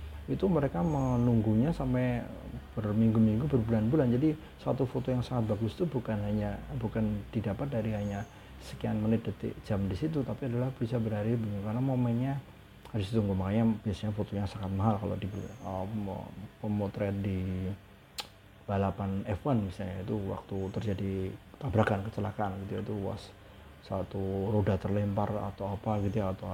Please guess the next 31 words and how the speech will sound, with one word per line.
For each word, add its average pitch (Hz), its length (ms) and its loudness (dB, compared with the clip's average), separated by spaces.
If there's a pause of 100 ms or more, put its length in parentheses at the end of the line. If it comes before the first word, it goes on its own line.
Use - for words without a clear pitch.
ada 92 480 -4 (640)
balapan 95 420 0 (640)
speedboat - 560 0
ya 98 160 -2
terlempar 98 480 0
ke 104 80 -2
atas 98 340 -2 (140)
ya, 104 160 -6 (160)
di 98 80 -4
atas 101 320 -6
laut 104 320 2
itu 147 240 0 (400)
dengan 107 240 2
cepat 110 160 0
bisa 101 240 0
diambil. 110 400 4
Makanya 107 240 2
fotografer, 101 560 0
eh, 95 380 -2 (680)
eh, 98 240 -6
sport 107 320 0
tuh 127 80 2
biasanya 113 320 0
punya 101 240 0
kamera 101 400 -2
kecepatan 101 400 -2
sangat 98 320 -2
tinggi, 107 240 0
bisa - 160 -6
seperdelapan 95 640 -2
ribu 95 200 -4